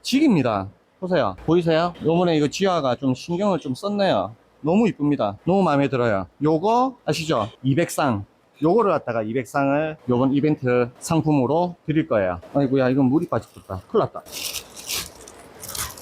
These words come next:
야, 요런 경우가 생깁니다. 방금 보셨죠? 물이 없어요.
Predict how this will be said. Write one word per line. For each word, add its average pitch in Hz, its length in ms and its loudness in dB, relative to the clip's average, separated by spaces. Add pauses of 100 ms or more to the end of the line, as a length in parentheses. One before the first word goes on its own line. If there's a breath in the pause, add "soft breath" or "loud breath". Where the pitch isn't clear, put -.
(800)
야, 151 220 2
요런 254 340 2
경우가 175 380 2
생깁니다. 139 640 -2
방금 190 260 -2
보셨죠? 170 460 -2
물이 240 240 2
없어요. 139 520 0